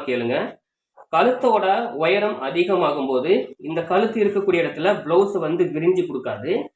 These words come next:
So, பிளவுஸ் நம்ம போடும்போது வந்து பிளவுஸ் விரிஞ்சு கொடுக்க, கொடுத்தா தான் ஷோல்டர் அளவு வந்து ஃப்ளெக்சிபிலிட்டியா இருக்கும்.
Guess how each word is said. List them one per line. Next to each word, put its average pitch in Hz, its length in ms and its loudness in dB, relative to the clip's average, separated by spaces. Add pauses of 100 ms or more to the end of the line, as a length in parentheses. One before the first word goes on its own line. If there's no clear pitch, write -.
(400)
So, 196 240 2
பிளவுஸ் 240 340 0
நம்ம 214 260 0
போடும்போது 196 480 2
வந்து 170 240 2 (240)
பிளவுஸ் 202 320 4
விரிஞ்சு 180 400 2
கொடுக்க, 160 380 -2 (100)
கொடுத்தா 165 320 -2
தான் 220 340 -2
ஷோல்டர் 196 320 4
அளவு 160 240 2
வந்து 160 200 0
ஃப்ளெக்சிபிலிட்டியா 147 800 -10
இருக்கும். 165 500 -2